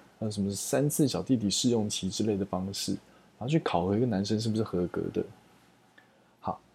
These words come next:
那既然这是个重要条件，那我们就把它摊开来讨论嘛。那大家可能会以为啊，这小弟弟的能力他是天生注定的。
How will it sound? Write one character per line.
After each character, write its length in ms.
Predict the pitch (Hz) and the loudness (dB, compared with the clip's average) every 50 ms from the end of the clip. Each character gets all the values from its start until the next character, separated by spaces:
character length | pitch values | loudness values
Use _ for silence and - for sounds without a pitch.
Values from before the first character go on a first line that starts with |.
| _ _ _ _ | _ _ _ _
那 80 | - 170 - | -4 -4 -4
既 180 | - - 202 | 0 2 4
然 140 | 180 131 107 | 4 4 4
这 120 | 120 135 127 | 2 0 0
是 100 | - - | 0 0
个 80 | 113 | 0
重 220 | 104 - 110 107 98 | 0 0 0 2 2
要 100 | 95 95 | 0 0
条 240 | - - 82 80 | 0 -2 -6 -4
件， 180 | - - 101 90 - - - - - - - - | -4 -4 -4 -4 -6 -10 -18 -20 -20 -20 -10 -2
那 120 | - 165 | 0 2
我 40 | 135 | 2
们 80 | 101 98 | 2 2
就 120 | - 120 | 0 0
把 100 | 95 87 | -2 -2
它 60 | 92 | -2
摊 160 | - - 104 101 | -2 -4 -2 0
开 100 | - 98 | 0 0
来 80 | 95 | 0
讨 160 | 95 - 82 | 0 -2 -4
论 180 | - 92 87 78 | -4 -6 -6 -6
嘛。 80 | - - - - - - - - - - - - - _ _ _ _ _ _ - 185 | -8 -14 -18 -20 -20 -20 -20 -20 -20 -20 -20 -20 -20 _ _ _ _ _ _ -2 0
那 40 | 180 | 2
大 200 | - 220 196 185 | 2 2 4 4
家 60 | 190 | 2
可 140 | - - 98 | 2 2 2
能 120 | 92 95 | 2 2
会 140 | 104 127 117 | 2 0 0
以 160 | 95 85 85 | 0 0 0
为 220 | 90 95 90 92 | 0 0 0 0
啊， 180 | 92 87 82 92 | 0 -2 -2 -4
这 80 | 120 160 | -6 -6
小 220 | 160 - - 87 | -4 -4 -2 -2
弟 140 | 92 - 151 | 0 2 2
弟 100 | 135 117 | 2 2
的 60 | 104 | 2
能 180 | 95 95 92 98 | 0 0 0 -2
力 80 | 107 101 | -2 -4
他 140 | - 117 | -4 -4
是 100 | 135 139 | -4 -4
天 240 | 120 - - 110 110 | -4 -2 -2 -2 -2
生 240 | 110 - 107 107 104 | 0 0 -2 -2 0
注 180 | - 113 104 92 | 2 2 2 2
定 160 | - 87 87 | 2 -4 -8
的。 180 | - - - | -8 -8 -14